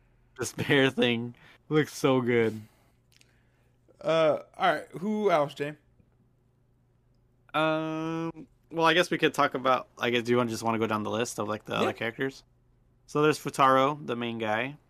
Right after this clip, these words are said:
Speaker 1: Um, he's, he's pretty good. He's, like, more nice in this, like, uh, in this section. He's, like, less, uh,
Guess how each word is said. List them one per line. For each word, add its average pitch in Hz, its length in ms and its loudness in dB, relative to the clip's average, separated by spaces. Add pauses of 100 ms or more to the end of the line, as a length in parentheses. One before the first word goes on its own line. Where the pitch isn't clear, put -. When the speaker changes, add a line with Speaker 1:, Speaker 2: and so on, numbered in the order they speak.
(400)
Speaker 1:
Um, 147 420 -6 (280)
he's, 151 240 -8
he's 160 220 -2
pretty 208 240 0
good. 170 220 4
He's, 160 180 0
like, 160 200 2
more 147 180 0
nice 123 360 -2
in 110 160 -6
this, 110 260 -6
like, 110 300 -4
uh, 104 300 -8 (1120)
in 120 120 -6
this 117 140 0
section. 131 520 -4
He's, 135 240 -2
like, 127 220 2
less, 131 380 2
uh, 104 500 2